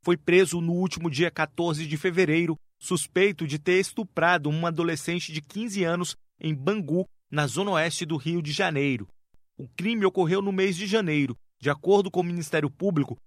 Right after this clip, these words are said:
a menor fez uma viagem com Carlos para ir à escola. No fim do trajeto, o motorista trancou a porta e não permitiu que a menina saísse do carro. Em seguida,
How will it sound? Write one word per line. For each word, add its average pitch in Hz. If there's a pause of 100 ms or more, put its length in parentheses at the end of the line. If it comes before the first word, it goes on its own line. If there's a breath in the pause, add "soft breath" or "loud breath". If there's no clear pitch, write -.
(160)
a 143
menor 175
fez 175
uma 185
viagem 160
com 185
Carlos 165
para 175
ir 165
à 180
escola. 123 (220)
No 127
fim 160
do 160
trajeto, 165 (240)
o 151
motorista 165
trancou 175
a 190
porta 170 (240)
e 165
não 180
permitiu 185
que 190
a 180
menina 175
saísse 175
do 196
carro. 110 (260)
Em 139
seguida, 180